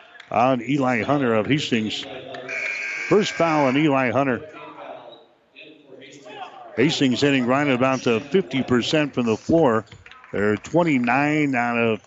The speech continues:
fifty-nine. Hastings six out of nineteen from three-point territory. Again, Doane around the thirty-five percent from the field. There's a,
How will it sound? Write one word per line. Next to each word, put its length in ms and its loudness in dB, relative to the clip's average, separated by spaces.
fifty-nine. 920 0
Hastings 760 0
six 380 0
out 120 4
of 140 0
nineteen 840 0
from 180 2
three-point 560 0
territory. 540 2
Again, 280 -2
Doane 400 4
around 240 0
the 160 2
thirty-five 680 0
percent 540 0
from 80 -4
the 120 -2
field. 320 4
There's 220 2
a, 200 2